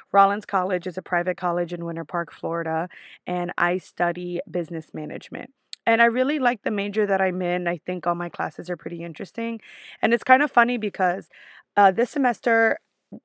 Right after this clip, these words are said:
I, so, okay. So every semester I take, I kind of assume what would be my most favorite class and what would be my least favorite class. And last semester, so for fall, I remember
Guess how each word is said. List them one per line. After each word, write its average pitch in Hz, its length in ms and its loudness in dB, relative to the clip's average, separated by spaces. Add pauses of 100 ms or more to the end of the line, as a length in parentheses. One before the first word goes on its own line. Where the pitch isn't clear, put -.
(160)
I, 202 640 4 (160)
so, 269 440 4
okay. 214 260 0 (540)
So - 140 4
every 294 260 6
semester 240 560 2
I 185 160 6
take, 175 460 0
I 202 80 2
kind 226 240 -2
of 214 100 0
assume 202 480 -2
what 180 180 4
would 190 160 2
be 196 140 -4
my 170 220 0
most 175 340 0
favorite 170 360 2
class 165 460 0
and 180 140 -4
what 170 160 -2
would 175 160 -2
be 180 100 -4
my 170 200 -6
least 170 440 -10
favorite 220 340 -2
class. 269 440 0 (520)
And 202 420 0 (100)
last 208 400 2
semester, 170 580 0
so 170 140 -4
for 170 160 -4
fall, 180 540 0 (360)
I - 80 6
remember 190 680 2